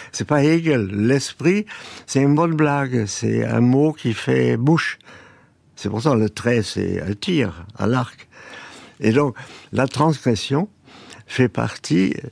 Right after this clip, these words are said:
de l'individualisme français, mais qui est second par rapport à un conformisme, un respect des règles. Alors que les Allemands sont absolument sauvages à l'état naturel.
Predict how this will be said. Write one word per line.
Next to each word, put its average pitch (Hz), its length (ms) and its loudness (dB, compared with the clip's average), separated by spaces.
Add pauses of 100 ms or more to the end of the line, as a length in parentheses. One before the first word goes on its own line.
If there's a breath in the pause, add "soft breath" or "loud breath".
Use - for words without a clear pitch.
(160)
de 104 160 0
l'individualisme 135 1300 4
français, 107 560 0
mais 139 160 2
qui 131 280 0
est 156 120 0
second 151 600 2
par 127 220 0
rapport 127 420 0
à 120 80 0
un 117 100 0
conformisme, 131 920 -2 (680 loud breath)
un 104 160 2
respect 110 380 0
des 101 140 0
règles. 87 280 -4
Alors 151 300 0
que - 100 -2
les 131 300 2
Allemands 123 460 2
sont 110 320 -2 (440 loud breath)
absolument 131 920 0 (400 loud breath)
sauvages 113 840 0 (240 loud breath)
à 101 140 2
l'état 113 340 0
naturel. 104 640 0